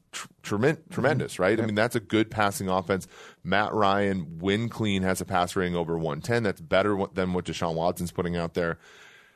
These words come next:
Speaker 1: He has more turnover worthy plays than big time throws. They do need to go down the field a little bit more.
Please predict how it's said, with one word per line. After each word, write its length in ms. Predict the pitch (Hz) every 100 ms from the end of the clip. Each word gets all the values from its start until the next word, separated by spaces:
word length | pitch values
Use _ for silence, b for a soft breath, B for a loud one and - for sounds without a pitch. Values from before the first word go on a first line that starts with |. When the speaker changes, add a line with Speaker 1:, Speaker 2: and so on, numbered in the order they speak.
| B B _
Speaker 1:
He 160 | - 101
has 260 | 98 95
more 160 | 101 104
turnover 360 | 113 107 104
worthy 220 | 107 104 98
plays 300 | 104 104 101
than 100 | 101
big 160 | 104
time 180 | 107 98
throws. 240 | 92 90 90
They 80 | 85
do 160 | 90
need 140 | 95 92
to 80 |
go 120 | 87 98
down 200 | 92 87
the 60 |
field 260 | 80 101 101
a 40 |
little 180 | 92 92
bit 180 | 87 -
more. 320 | 92 90 87